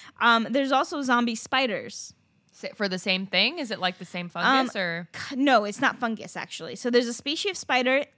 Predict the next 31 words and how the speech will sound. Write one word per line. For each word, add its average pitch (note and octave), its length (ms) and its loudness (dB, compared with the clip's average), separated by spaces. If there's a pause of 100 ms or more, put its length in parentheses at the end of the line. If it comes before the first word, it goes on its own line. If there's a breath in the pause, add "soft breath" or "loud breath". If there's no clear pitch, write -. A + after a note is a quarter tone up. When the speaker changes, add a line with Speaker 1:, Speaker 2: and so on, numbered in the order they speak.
Speaker 1:
in B3 100 0
the B3 140 2
Amazon A#3 420 0
that's G#3 180 -6
known A3+ 220 2
for C4+ 120 -6
being A3+ 280 2
social, G#3+ 540 -4 (180)
and A#3 100 -2
it F#3+ 120 -2
lives G#3+ 240 -6
i-, A3+ 160 -4
within A3 340 -4
colonies. - 680 -4 (320)
And C4 100 4
that's B3+ 120 4
Speaker 2:
Okay. C#4+ 40 0
Speaker 1:
important C4 420 0
to F#4 240 -4
note F4 200 2
because C#4+ 300 -4
there's C4+ 180 -2
also A#3+ 340 -2
a F4 60 -6
species C4 500 -8
of A3+ 180 -4
wasp B3+ 600 4 (340 soft breath)
that A#3+ 180 6
will A#3 200 2
lay B3 280 2
eggs B3 460 0